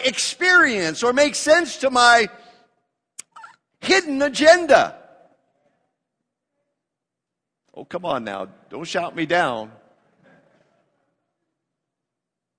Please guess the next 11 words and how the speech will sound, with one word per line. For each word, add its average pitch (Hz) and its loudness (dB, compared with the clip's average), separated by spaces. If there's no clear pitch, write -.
Paul 339 8
is 320 2
saying 269 4
Satan 349 0
doesn't 247 4
show 220 2
up 202 4
as 190 2
the 170 -12
Exorcist 180 -4
movie. 214 0